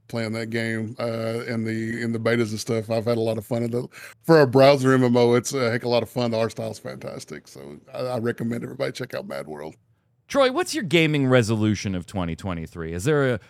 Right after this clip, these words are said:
Speaker 2: a game you really wanna try? Is there a, a set of games you wanna get better at? Is there, you know, "Hey, I'm gonna buy less. Hey, I'm gonna buy more. Hey, I'm gonna get away from the computer and go touch grass a little more"?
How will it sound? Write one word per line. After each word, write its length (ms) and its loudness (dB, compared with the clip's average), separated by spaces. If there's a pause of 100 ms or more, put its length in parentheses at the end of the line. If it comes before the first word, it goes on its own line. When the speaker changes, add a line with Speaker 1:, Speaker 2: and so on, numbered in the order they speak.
(160)
Speaker 2:
a 80 -6
game 380 2
you 100 2
really 240 2
wanna 300 0
try? 480 -2
Is 180 -2
there 220 0
a, 300 -2
a 40 -8
set 260 -2
of 120 -4
games 320 -2
you 40 0
wanna 160 0
get 320 -8
better 360 -2
at? 480 -2
Is 340 -4
there, 380 -4
you 160 -6
know, 200 -2
"Hey, 300 0
I'm 180 -4
gonna 220 -4
buy 380 -2
less. 380 -2
Hey, 200 -2
I'm 160 -4
gonna 180 -4
buy 340 -4
more. 580 0
Hey, 160 -4
I'm 120 -2
gonna 140 -6
get 160 -6
away 300 -4
from 180 -6
the 80 -4
computer 580 -4
and 160 -4
go 140 -4
touch 320 -8
grass 380 -2
a 60 -2
little 260 -2
more"? 280 -2